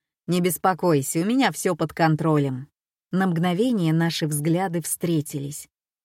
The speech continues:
Мы оба знали, что я не в первый раз самонадеянно произношу эту фразу.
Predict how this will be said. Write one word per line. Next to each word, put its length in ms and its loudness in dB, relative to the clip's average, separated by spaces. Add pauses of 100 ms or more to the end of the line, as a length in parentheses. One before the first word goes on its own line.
(140)
Мы 200 2
оба 320 2
знали, 360 0
что 240 -4
я 320 0
не 240 0
в 120 -14
первый 360 2
раз 240 2
самонадеянно 880 2
произношу 640 0
эту 260 0
фразу. 500 -6